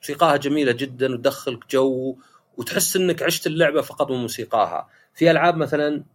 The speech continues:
رسومها وتصميم شخصياتها و-، وعالمها يعني، تلقين حتى يمكن الناس، يمكن لعبة سيئة يعني، أو ما هي بجيدة من ناحية اللعب، بس تلقين إن واحد دخل في الرسم، يمكن مثلًا العالم ولا القصة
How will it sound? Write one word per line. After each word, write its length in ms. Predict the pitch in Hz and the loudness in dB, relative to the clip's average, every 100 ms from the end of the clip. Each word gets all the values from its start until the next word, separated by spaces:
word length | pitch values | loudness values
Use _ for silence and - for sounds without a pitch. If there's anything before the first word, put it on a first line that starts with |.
| _ | _
رسومها 440 | - 127 190 156 104 | -10 0 2 2 0
وتصميم 340 | 101 - 143 | -6 -6 -6
شخصياتها 640 | 123 - 135 139 - 98 | -8 -6 0 0 0 -4
و-، 280 | 90 90 95 95 | -4 -6 -10 0
وعالمها 520 | 107 143 - 143 110 | 2 4 4 2 -2
يعني، 220 | 85 85 | -4 -6
تلقين 260 | 113 139 135 | -6 -4 -4
حتى 180 | - | -8
يمكن 200 | 143 - | -10 -8
الناس، 320 | 151 147 - - _ _ _ - | -4 -4 -6 -16 _ _ _ -10
يمكن 160 | 131 170 | 2 2
لعبة 200 | 151 147 | 4 2
سيئة 640 | 170 170 110 101 101 - - - | 2 4 2 0 -6 -14 -18 -6
يعني، 460 | 107 104 104 98 - _ - | -6 -4 -6 -8 -14 _ -4
أو 140 | 107 | -4
ما 240 | 104 110 139 | -4 0 0
هي 60 | |
بجيدة 360 | 151 143 135 104 | 2 2 2 2
من 80 | 110 | -2
ناحية 180 | 101 104 | -4 -6
اللعب، 300 | 117 107 - | -4 -4 -6
بس 120 | - | -10
تلقين 280 | 123 139 135 | -2 0 2
إن 100 | 135 | 0
واحد 300 | 127 127 - | 0 -4 -6
دخل 240 | 120 123 | -4 -4
في 60 | - | -2
الرسم، 380 | 131 131 - 113 | -2 -2 -4 -8
يمكن 180 | 131 | -6
مثلًا 220 | 147 143 139 | -4 -2 0
العالم 420 | 127 180 131 104 | 2 4 2 -2
ولا 140 | 110 | -8
القصة 440 | 113 143 - 85 | -6 -8 -6 -10